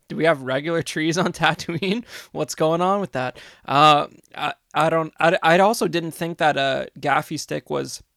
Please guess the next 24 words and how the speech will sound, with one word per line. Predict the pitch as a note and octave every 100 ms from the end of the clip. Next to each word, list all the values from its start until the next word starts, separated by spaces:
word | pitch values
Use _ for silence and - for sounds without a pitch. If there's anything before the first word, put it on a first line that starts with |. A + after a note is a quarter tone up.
| _ _
like, | D#3+ D3+
that'd | D#3 F3
be | A3+
pretty | - G3+
fragile | - - F3+ D#3+ C#3+ C#3+
compared | C3+ C#3 D3
to | C#3
what, | C#3 C3
like, | C#3 C#3
we | C3+
see | C3+ -
the | C3+ B2
damage | B2 C3 C3 C3
it | - - -
deal | B2+ B2+
out. | B2 B2 - - _
It's, | -
like, | C#3+ A#2+
slightly | - D3 D#3+ D#3+
burned, | C3+ C3 C#3 D3 C#3+ _
shaved | - - C3 C3+
down | C3+ C3+ C3+
stick. | - - C3 - - _ -
I, | B2+